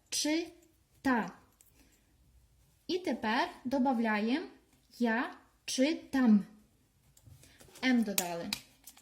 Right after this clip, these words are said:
Я читаю. Ти чита плюс ши. Читаш. Ши добавили.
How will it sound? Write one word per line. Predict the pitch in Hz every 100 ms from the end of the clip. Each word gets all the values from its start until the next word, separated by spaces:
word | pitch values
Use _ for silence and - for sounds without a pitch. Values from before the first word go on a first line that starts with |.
| - - - _ _ _ _ _ - - _ _ _ - - - - - _ -
Я | 240 220 254 359
читаю. | - 330 277 277 220 180 214 - _ _ - - _ _
Ти | 240 233 285 403 - - _ _ _ - _ _ _ _ _
чита | - - 262 285 311 330 320 - _ _ _ _ - 220 233 285 359 - - - _ -
плюс | 240 269 359 - - _
ши. | - - - 269 202 - _ _ _ _ -
Читаш. | - 277 320 339 - _ 285 269 - - - - - _ - - - - _ _ _ _ _ _ - - -
Ши | - - 302
добавили. | 240 196 180 170 160